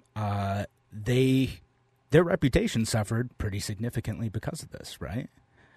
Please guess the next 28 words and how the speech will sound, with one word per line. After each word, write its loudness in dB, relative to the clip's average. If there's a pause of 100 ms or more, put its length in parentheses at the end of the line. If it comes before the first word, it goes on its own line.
(460)
And 0
so 0
in -4
order 0
to, -2 (380)
in, 4
in, 0
in, 2
in, 0 (220)
in 0
an 0
actual 2
substantial -4
way, -2
it -4
sounds -8
like, -8
I -4
guess -6
the -4
Doctor -4
Nicosia, -6
who's -8
a, -4
who's -8
a -6
dentist, -4
uh, -2